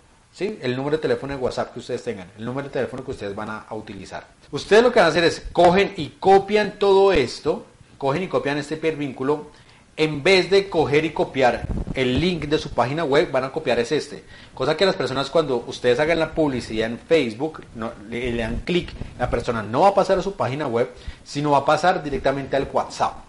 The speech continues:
¿ok? Directamente al WhatsApp, de Facebook al WhatsApp.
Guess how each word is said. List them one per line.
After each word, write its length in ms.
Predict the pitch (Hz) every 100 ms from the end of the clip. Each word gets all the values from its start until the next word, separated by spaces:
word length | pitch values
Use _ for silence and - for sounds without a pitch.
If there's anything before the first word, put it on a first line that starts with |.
| _ _
¿ok? 120 | - 147
Directamente 760 | 143 131 147 151 170 170 165
al 80 | 165
WhatsApp, 360 | 135 104 95 -
de 340 | 113 - 139
Facebook 640 | 135 - 180 190 180 233 - -
al 260 | - 110 110 -
WhatsApp. 400 | 87 - -